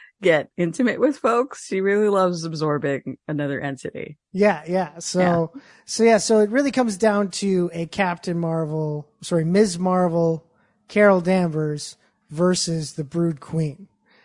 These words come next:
Speaker 2: And so she's, like, the big hero in the end. The rest of the heroes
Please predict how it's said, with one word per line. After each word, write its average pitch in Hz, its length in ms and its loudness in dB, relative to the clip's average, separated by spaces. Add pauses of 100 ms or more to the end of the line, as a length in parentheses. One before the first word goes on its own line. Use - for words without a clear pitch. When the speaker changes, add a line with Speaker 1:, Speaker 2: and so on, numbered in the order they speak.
(200)
Speaker 2:
And 156 160 -6
so 165 180 -4
she's, 214 380 -2
like, 208 280 4
the 190 100 -2
big 185 200 2
hero 180 380 2
in 175 80 2
the 170 160 0
end. 165 560 -2 (680)
The 165 60 -4
rest 208 280 4
of 202 40 -8
the 202 60 2
heroes 180 720 4